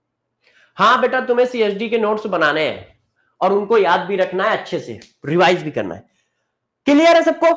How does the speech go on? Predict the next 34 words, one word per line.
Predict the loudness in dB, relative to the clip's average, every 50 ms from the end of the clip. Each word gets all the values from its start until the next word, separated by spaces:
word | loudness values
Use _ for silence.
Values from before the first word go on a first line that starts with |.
| 0 -6 -20 _ _ _ _ _ _ _ _ _ _ _ _ _ _ _ _ -2
सबको | 0 0 0 0 0 0 0 2
क्लियर | 2 0 2 2 0 0
है? | -2 -8 -14 _ _ _ _ _ _ _ _ _ _ -2
अच्छा, | -2 -2 -2 -4 -4 -4 -4 -6 -10 _ 0 0
अब | 0 0 0 -2
दूसरा | -2 -2 -2 0 0 0 0
पॉइंट | 2 2 0 0 0 -2
आ | -4 -4
जाओ, | -4 -6 -10 -12 -16 _ _ _ _ _ _ _ _ _ _ _ _ _ _ _ _ _ _ -8 -4
number | 0 2 2 2 2 2 2 4 4 6
of | 6 4 4 2 2 2
molecule। | 2 2 2 2 0 -2 -4 -6 -8 -10 -10 -10 -14 _ _ _ _ _ _ _ _ _ _ _ _ _ _ _ _ _ _ _ _ _ _ _ _ _ _ _ _ _ _ _ _ -6
number | -2 0 2 2 2 2 2 2 4 4 4
of | 4 4 4 2 2 0 0
molecule | 2 2 2 2 2 2 0 -2 -2 -2 -2 -2 -2 -2
फिजिकल | -4 -4 -6 -4 -4 -4 -4 -4 -4 -4
स्टेट | -6 -6 -6 -6 -6 -4 -4
पे | -4
डिपेंड | -4 -4 -2 -2 -2 -4 -2 -4
करते | -4 -4 -4 -6 -6 -4
हैं | -4 -4 -4
कि | -6 -6
नहीं? | -6 -6 -8 -10 -14 _ _ _ _ _ _ _ _ _ _ _ _ _ _ _ _ _ _ _ _ _ _ _ -20 _ _ _ _ _ _ _ -8
number | -4 0 0 2 2 2 2 2 2 4
of | 2 2 2 2
molecule | 2 2 2 2 2 0 0 -2 -2 -4 -2 -2
फिजिकल | -4 -6 -6 -4 -4 -4 -4
स्टेट | -4 -2 -2 -2 0 0
पे | -2
डिपेंड | -2 -2 0 -2 -2 -2
करते | -2 -4 -2 -2 -2 -2
हैं | -2 -2
कि | -4
नहीं? | -4 -4 -4 -6